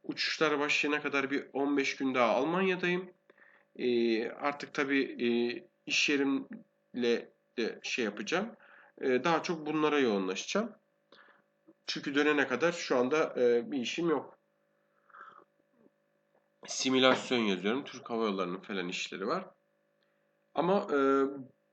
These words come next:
bu tip şeylerden hepinizin faydalanmasını istiyorum. Herkese bu, bunları elimden geldiğince öğretmek istiyorum. E,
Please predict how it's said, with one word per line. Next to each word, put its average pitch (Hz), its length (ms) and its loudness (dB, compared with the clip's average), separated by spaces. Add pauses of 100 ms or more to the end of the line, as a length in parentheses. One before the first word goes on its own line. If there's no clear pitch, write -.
(140)
bu 202 80 2
tip 202 160 -2
şeylerden 156 460 2
hepinizin 160 460 0
faydalanmasını 135 920 0
istiyorum. 135 560 -4 (560)
Herkese 139 640 -2
bu, - 20 -12 (140)
bunları 139 480 0
elimden 135 420 2
geldiğince 131 500 2
öğretmek 123 420 0
istiyorum. 156 540 -4 (880)
E, 120 60 -2